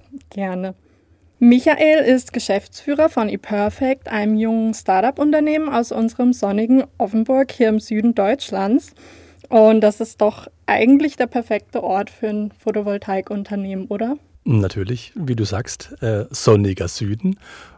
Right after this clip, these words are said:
Speaker 2: und natürlich auch unsere Herkunft der ePerfect als Schwesterfirma der Optimum mit ganz vielen Unternehmen und Kunden, die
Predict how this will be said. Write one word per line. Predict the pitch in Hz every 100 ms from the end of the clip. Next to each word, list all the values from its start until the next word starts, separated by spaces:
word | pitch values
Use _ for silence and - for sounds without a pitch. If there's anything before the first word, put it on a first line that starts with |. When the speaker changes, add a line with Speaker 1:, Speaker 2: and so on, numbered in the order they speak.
| -
Speaker 2:
und | - 101 104
natürlich | 110 - 120 120 -
auch | 98 107
unsere | - 117 117 104
Herkunft | 92 92 - 147 143 -
der | 143
ePerfect | 143 127 135 127 151 - - -
als | 104 - -
Schwesterfirma | 104 87 123 - 117 104
der | 110 101
Optimum | 98 - 131 147 170 _ - - - _ _
mit | 113 101
ganz | - 95 104
vielen | - 117 110 135
Unternehmen | 139 104 101 95 95 117 156
und | 120 110
Kunden, | 117 113 135 151
die | - 110 135 170